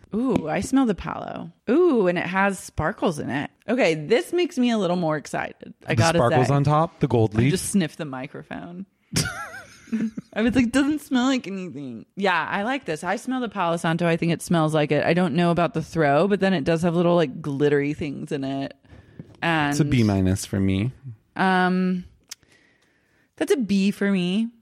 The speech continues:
Speaker 1: I'm excited about it, but I'm also T B D.
Speaker 2: Put it on the ground.
Speaker 1: These are all feeling really T B D to me.
Speaker 2: Yeah.
Speaker 1: Except for a couple.
Speaker 2: I haven't jumped for joy a lot. Also, it might just take a few years of branding for me, you know?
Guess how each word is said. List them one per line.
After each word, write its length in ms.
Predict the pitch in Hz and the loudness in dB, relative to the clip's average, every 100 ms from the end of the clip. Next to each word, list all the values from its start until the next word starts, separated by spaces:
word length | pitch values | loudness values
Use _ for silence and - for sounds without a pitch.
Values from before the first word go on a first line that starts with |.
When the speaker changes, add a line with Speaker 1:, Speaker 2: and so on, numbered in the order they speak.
| _ _ - | _ _ 0
Speaker 1:
I'm 100 | 190 | 0
excited 480 | - - 165 170 | 0 0 0 2
about 320 | 196 190 185 190 | 2 4 4 2
it, 260 | 185 185 - | 2 0 -4
but 280 | 170 - _ - | -8 -8 _ -10
I'm 140 | 151 | -6
also 260 | 156 151 160 | -6 -4 -6
T 220 | 147 135 | -6 -6
B 140 | 123 | -6
D. 360 | - 60 52 165 | -8 -10 -12 -12
Speaker 2:
Put 140 | - 117 | -8 -4
it 60 | |
on 80 | 117 | -2
the 80 | 113 | -2
ground. 420 | 95 95 117 - | -2 -4 -4 -4
Speaker 1:
These 200 | 220 247 | 0 2
are 160 | 349 311 - | 2 0 0
all 180 | 233 | 0
feeling 360 | 226 254 254 240 | 0 2 2 2
really 220 | 226 202 | 0 -2
T 200 | 196 - 190 | -4 -4 -4
B 140 | 196 | -2
D 160 | 190 202 | -2 -2
to 80 | |
me. 160 | 160 - | -4 -6
Speaker 2:
Yeah. 380 | 120 117 110 98 | 0 2 4 2
Speaker 1:
Except 360 | 175 - 170 - | 0 -2 -4 -2
for 120 | 202 | -6
a 60 | 196 | -4
couple. 460 | 190 190 151 - | -8 -6 -6 -2
Speaker 2:
I 100 | 151 | 0
haven't 560 | 160 160 156 180 135 117 _ | 2 2 2 0 -4 -12 _
jumped 640 | - 131 127 120 - - - | -2 2 2 0 -4 -14 -14
for 200 | - 127 | -6 -2
joy 520 | 107 98 101 95 95 92 | -2 2 2 2 0 -2
a 60 | 92 | -4
lot. 580 | 82 76 - - - - - _ _ _ - | -6 -10 -16 -18 -18 -18 -20 _ _ _ 0
Also, 320 | 160 - 214 | 2 2 2
it 60 | |
might 200 | 160 160 | 4 2
just 160 | 165 - | 0 -2
take 140 | 165 | -4
a 40 | 151 | -4
few 240 | - 131 | -4 0
years 240 | 135 139 139 | 2 2 0
of 120 | 117 | 0
branding 480 | 107 117 175 127 92 | 2 4 2 0 -2
for 140 | 90 | -4
me, 180 | 87 85 | -2 0
you 100 | 95 | 0
know? 360 | 95 95 120 | 0 2 2